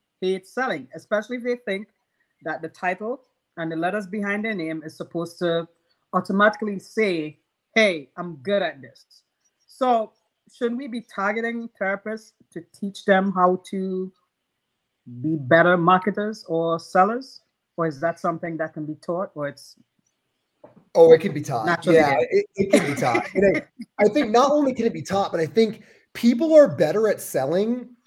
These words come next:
Speaker 2: than they give themselves credit for. Everybody, when you say sales, they think about, like, you know, selling used cars or selling, cold calling and, and knocking on doors. And th-, that's a small part of selling, right? If you look at what we do,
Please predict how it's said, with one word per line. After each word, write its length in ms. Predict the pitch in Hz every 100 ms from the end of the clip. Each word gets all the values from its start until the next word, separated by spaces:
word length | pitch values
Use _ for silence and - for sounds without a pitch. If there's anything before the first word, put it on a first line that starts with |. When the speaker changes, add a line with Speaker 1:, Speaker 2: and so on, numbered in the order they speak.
| _
Speaker 2:
than 100 | 196
they 140 | 202 147
give 260 | 131 185
themselves 480 | 220 214 - 170 120
credit 400 | - 156 135 -
for. 320 | 110 76 - _ _ -
Everybody, 540 | 226 311 311 302 302
when 140 | 285 233
you 100 | 208
say 260 | - 208
sales, 720 | 196 - 165 143 117 104 - _ _
they 100 | 170
think 240 | 175 233 269
about, 380 | 285 233 208 175
like, 280 | 160 - - _ _ -
you 120 | 190
know, 100 | 165
selling 440 | 143 208 233 247
used 280 | 202 190 -
cars 420 | 160 131 110 110
or 60 | 156
selling, 640 | 156 208 247 247 233 - - -
cold 320 | 233 277 202
calling 420 | 226 220 208 180
and, 160 | 175 180
and 160 | 180 175
knocking 340 | 175 196 208
on 120 | 175 147
doors. 360 | 135 120 120
And 200 | 208 180 - _ -
th-, 120 | - -
that's 260 | 277 302 320
a 80 |
small 600 | 285 - 175 165 170 165
part 300 | - 151 131 139
of 120 | 123
selling, 360 | - 117 104 127
right? 240 | 165 185
If 140 | 185 147
you 200 | 254 330
look 160 | 339
at 100 | 339
what 200 | 277 147
we 220 | 131 170
do, 420 | 202 277 294 302